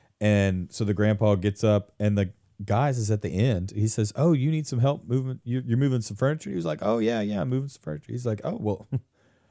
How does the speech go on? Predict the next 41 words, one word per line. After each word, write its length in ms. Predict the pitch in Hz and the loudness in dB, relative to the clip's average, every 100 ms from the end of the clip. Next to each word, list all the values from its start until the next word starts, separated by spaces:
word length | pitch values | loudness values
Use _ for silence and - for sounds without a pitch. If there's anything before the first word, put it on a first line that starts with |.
| _ - | _ -6
mean, 120 | 92 92 | 0 2
I, 160 | 131 - | 2 0
I 100 | 123 | -2
can 160 | 95 | -2
help 220 | 82 135 | -2 -2
you 80 | 101 | 0
move. 340 | 98 95 90 - - | 0 0 -2 -6 -10
I 60 | |
can 160 | 131 - - - | -10 -12 -20 -6
help 180 | 117 131 | -4 -2
you 60 | |
move 200 | 90 95 | 0 0
the 80 | 85 | 0
furniture." 360 | 80 127 135 - | -2 -4 -4 -6
And 60 | |
he 40 | 117 | -4
goes, 160 | 107 | -2
"Oh, 160 | 104 156 | -2 0
no, 200 | 170 180 | 0 2
no, 100 | 180 | 2
no. 320 | 175 196 107 - _ _ _ _ _ _ _ - | 2 2 0 -6 _ _ _ _ _ _ _ -4
Come 160 | 202 120 | 0 2
on 240 | 80 76 | 0 -4
now, 220 | 80 76 | -6 -6
Jim. 440 | 73 85 123 165 175 _ _ _ _ | -6 -2 0 0 -6 _ _ _ _
You 140 | 131 | -2
know 140 | 165 165 | 2 4
we 160 | 151 | 4
don't 180 | 143 139 | 4 4
allow," 580 | 120 110 107 104 101 - _ _ _ _ _ _ - | 4 6 6 6 4 -2 _ _ _ _ _ _ -2
and 200 | 107 95 | 0 2
then 200 | 92 73 | -2 -2
he 120 | 92 | -2
says 240 | 90 92 85 | 0 -2 -4
the 120 | 95 | -4
N-word, 500 | 90 80 67 80 87 - | -4 -4 -6 -8 -10 -12
which 140 | 85 82 | -12 -8
I'm 100 | 85 | -8
not 160 | 65 | -8
gonna 140 | 73 76 | -10 -14
say, 320 | - - | -14 -12